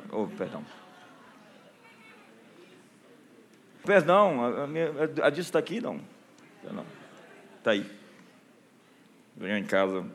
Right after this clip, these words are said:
eu conserto isso. Entenda, a natureza do, da fé cristã é uma natureza de avanço, de ocupação, não de se fechar dentro de guetos. Quando Jesus passou pra outra margem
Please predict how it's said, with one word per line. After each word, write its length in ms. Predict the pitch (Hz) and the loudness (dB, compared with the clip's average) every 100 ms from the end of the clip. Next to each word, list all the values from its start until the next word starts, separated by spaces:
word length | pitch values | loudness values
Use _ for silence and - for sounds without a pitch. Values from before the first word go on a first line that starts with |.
| - - - - _ _ - - - | -18 -20 -20 -20 _ _ -20 -20 -14
eu 120 | - 107 | -8 -4
conserto 520 | 107 92 90 - 69 | -4 -2 -4 -4 -10
isso. 260 | 58 - - - - - - - - - - - - - - - - - - - - - - - - - - - _ _ - - - | -12 -16 -20 -20 -20 -20 -20 -20 -20 -20 -20 -20 -20 -20 -20 -20 -20 -20 -20 -20 -20 -20 -20 -20 -20 -20 -20 -20 _ _ -20 -20 -16
Entenda, 480 | 240 349 339 254 - - - - - - - - _ | -6 0 2 2 0 -10 -18 -20 -20 -20 -20 -20 _
a 60 | 220 | 4
natureza 420 | 277 277 285 285 | 4 4 0 0
do, 340 | 247 - 165 - - - | -2 -6 -12 -14 0 4
da 100 | 185 | 6
fé 220 | - 226 | 6 4
cristã 540 | 160 156 - 202 202 - | 4 0 6 6 6 4
é 100 | 202 | 4
uma 160 | 226 214 | 4 4
natureza 420 | 226 226 220 226 | 2 2 2 6
de 80 | 233 | 6
avanço, 520 | 190 196 240 247 151 | 6 4 2 2 2
de 80 | 185 | 0
ocupação, 1000 | 214 226 220 - 220 240 220 117 76 170 | 0 0 2 2 2 2 2 -2 -4 -2
não 220 | 233 277 | 0 0
de 80 | 208 | -2
se 140 | - | -8
fechar 400 | - 214 - 208 | -2 0 4 4
dentro 260 | 196 202 202 | 6 0 -2
de 120 | 175 | -6
guetos. 540 | 156 196 220 - - - - - - - - - - - - | 0 2 2 -2 -14 -14 -20 -20 -20 -20 -20 -20 -20 -20 -6
Quando 160 | - 285 | -2 2
Jesus 400 | 269 226 254 - - - - | 4 4 4 0 -12 -4 6
passou 300 | 208 269 240 | 8 10 8
pra 160 | 226 | 10
outra 220 | 220 190 | 10 10
margem 560 | 180 190 180 143 120 | 10 10 10 8 2